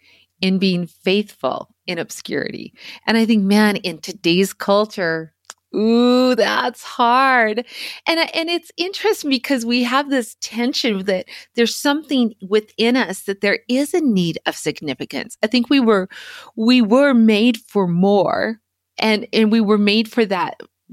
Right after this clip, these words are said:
that fullness of life. And so we have that tension between, uh,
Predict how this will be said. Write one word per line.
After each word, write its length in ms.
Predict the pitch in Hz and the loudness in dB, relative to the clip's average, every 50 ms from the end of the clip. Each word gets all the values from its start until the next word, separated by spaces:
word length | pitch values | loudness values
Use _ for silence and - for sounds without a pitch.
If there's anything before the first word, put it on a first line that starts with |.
| - _ _ | -20 _ _
that 280 | - 208 185 180 - - - _ _ | 0 2 2 0 -2 -4 -10 _ _
fullness 520 | 220 220 220 226 233 220 214 196 185 - - | 2 2 4 4 2 2 -2 -2 -4 -4 -4
of 200 | - 185 170 175 | -4 -4 -4 -4
life. 460 | 165 175 190 233 233 190 170 190 - _ - - - - - - - - | -2 0 0 0 0 -2 -4 -6 -10 _ -18 -18 -18 -18 -18 -18 -6 -2
And 140 | 208 214 202 | -2 -2 0
so 520 | - - 254 226 214 202 190 175 - - _ - | 0 2 2 4 4 4 2 0 -4 -8 _ -4
we 160 | 214 233 240 | 0 2 2
have 160 | 226 233 226 | 2 2 0
that 220 | - 220 - - - | 0 -2 -2 -4 -2
tension 320 | 240 277 294 262 262 214 | -2 -2 0 0 0 -2
between, 540 | 208 202 - - 202 180 175 170 165 170 - _ - - - - - - - _ - | -2 -4 -6 -6 -4 -4 -4 -6 -8 -10 -14 _ -20 -20 -20 -20 -20 -20 -20 _ -12
uh, 80 | - | -12